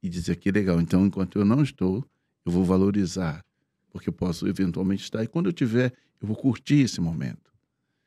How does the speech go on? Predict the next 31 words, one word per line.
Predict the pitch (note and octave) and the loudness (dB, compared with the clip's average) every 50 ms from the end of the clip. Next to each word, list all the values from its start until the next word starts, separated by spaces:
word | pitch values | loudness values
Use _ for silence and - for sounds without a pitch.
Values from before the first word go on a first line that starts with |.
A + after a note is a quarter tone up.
| _ _ _ - | _ _ _ -8
né? | E2+ F#2 G2+ A2+ - _ _ _ _ _ - - | -4 -4 -4 -4 -6 _ _ _ _ _ -6 -2
E | G#2 | 0
eu | G#2 G2 | 0 0
fiz | F2+ - A#2 G#2 A2+ | 0 -2 -2 2 2
amizade | A2+ A2+ A2+ G2 - G2 G2+ G#2 F#2 - - | 2 2 2 2 0 0 0 0 -2 -4 -6
com | - - G2+ G2 F#2+ F2+ F2 - - | -4 0 0 2 2 0 -2 -2 -2
um | F2 F2+ F2+ F2 D#2+ D#2 D#2 - _ _ _ _ | 0 0 2 2 0 -2 -4 -8 _ _ _ _
legista | - G#2 G2 F2+ E2 - A2+ A2+ G#2+ - - - E2 D#2+ - - - _ _ _ _ _ _ _ _ _ _ | 4 4 4 4 4 2 2 2 0 0 -4 -4 -4 -4 -4 -8 -14 _ _ _ _ _ _ _ _ _ _
chamado | _ - G2 F#2+ F#2+ F#2 F#2+ | _ 0 2 2 4 4 4
Adelino | F#2 G2 F#2+ F#2+ G#2 A2 G#2+ G2+ | 4 4 4 4 4 4 2 2
Polineto, | F2+ - F#2 F2+ F2 F2 E2 F2 F#2+ G2 G2 - _ _ | 0 -2 -2 0 0 0 0 0 0 0 -2 -4 _ _
que | - G2 | -4 0
não | F#2+ F#2+ | 2 2
está | F#2 F2+ - F2+ | 0 0 0 0
mais | F2 F2 F2+ D#2+ | 0 0 0 0
entre | F2 F2+ F2+ - A2 G2+ | 0 0 0 -2 -2 -2
nós, | F#2+ F#2+ F#2+ G2 G#2 A2 - - _ _ _ _ _ _ _ _ _ _ _ _ - | -2 0 -2 -2 -4 -6 -10 -14 _ _ _ _ _ _ _ _ _ _ _ _ -4
e | A2+ | -2
eu | A2 G#2 | -2 -2
tive | - - A#2 G#2+ A2+ | -2 -4 -6 -4 -2
a | G2+ | -2
sorte | F#2 - - - - A#2 A#2+ A#2+ A#2 - - - G#2 | -4 -4 -8 -4 -2 0 0 0 -2 -4 -8 -10 -10
de | G2 F#2 G#2+ G#2 G2 | -6 -2 0 0 0
visitá-lo | G2 A2+ G#2 G2+ G#2 F#2+ - G#2 G2+ G2 G2 G2 F2+ F2+ - _ _ _ _ _ _ - | 0 -2 -4 -4 -6 -4 -2 -2 -2 0 0 -2 -2 -4 -8 _ _ _ _ _ _ -2
no | G2 F#2+ F#2+ F#2+ | 0 0 2 2
I | G2+ G2 G#2 G2+ | 2 4 4 4
M | G2+ G2+ F#2 F2+ | 4 4 4 4
L, | F2 F#2 F#2+ F2+ E2+ - - - _ _ _ _ _ _ _ _ _ _ _ _ - | 4 4 2 2 -2 -6 -12 -18 _ _ _ _ _ _ _ _ _ _ _ _ -10
é, | F#2 F2+ F2+ F2+ E2+ F2 F#2 - - | -6 -4 0 0 0 0 -2 -4 -6
aqui | F2 E2+ - - G2 G#2+ G#2+ | -10 -8 -6 -6 -6 -6 -8
perto, | - - F#2+ F#2 G2+ G2 E2+ - _ _ | -8 -6 -6 -6 -6 -6 -10 -14 _ _